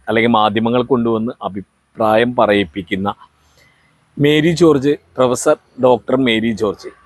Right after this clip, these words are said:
അദ്ദേഹത്തിൻ്റെ അഭിപ്രായം അതൊരു വല്ലാത്ത കൗതുകം തോന്നി. ഏർ, അവര് നെപ്പോളിയൻ ബോണപ്പാർട്ടിൻ്റെ കഥയൊക്കെ പറഞ്ഞ് വലിയ വലിയ കഥയൊക്കെ പറഞ്ഞ് വലിയ വലിയ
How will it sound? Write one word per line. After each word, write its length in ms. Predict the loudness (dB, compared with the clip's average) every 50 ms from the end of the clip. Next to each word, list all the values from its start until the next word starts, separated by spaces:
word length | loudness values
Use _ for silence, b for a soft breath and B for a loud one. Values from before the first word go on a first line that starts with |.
| -6 -4
അദ്ദേഹത്തിൻ്റെ 480 | -2 0 2 2 2 2 0 0 0 0 2
അഭിപ്രായം 480 | 0 -2 -4 -2 -2 -2 -2 -2 -4 -8 _ _ _ -8
അതൊരു 240 | -6 -4 -4 -4 -4 -6 -8 -8 -2 0
വല്ലാത്ത 340 | 2 2 4 2 2 0 -4 -4 -2
കൗതുകം 420 | 0 0 0 -2 -2 -2 -2 -2 -2 -4
തോന്നി. 200 | -6 -6 -10 -18 -20 -20 -20 b b b b b b b b b b b _ -4 -2
ഏർ, 340 | 0 2 2 2 2 0 0 0 2
അവര് 240 | 2 4 4 4 4 4 2 0 0 -2 -2 -2 -2 -4 -4 -6 -8 -8 -10 -10 -10 -6 -6
നെപ്പോളിയൻ 440 | -6 -4 0 2 2 2 2 2 2 2 2
ബോണപ്പാർട്ടിൻ്റെ 640 | 2 2 2 0 0 -2 -2 -2 -2 -2 -2 -4 -4 -6 _ _ _ _ -4 -2
കഥയൊക്കെ 360 | -2 0 0 -2 -2 -2 -2 0
പറഞ്ഞ് 260 | 0 0 0 -2 -6 -10 -12 _ _ _ _ -4 -2
വലിയ 200 | 0 2 2 2 4
വലിയ 180 | 4 2 0 0 0
കഥയൊക്കെ 340 | -2 0 0 0 0 0 0 0
പറഞ്ഞ് 200 | 0 0 0 -2 0 0
വലിയ 180 | 2 4 4 4
വലിയ 160 | 6 4 4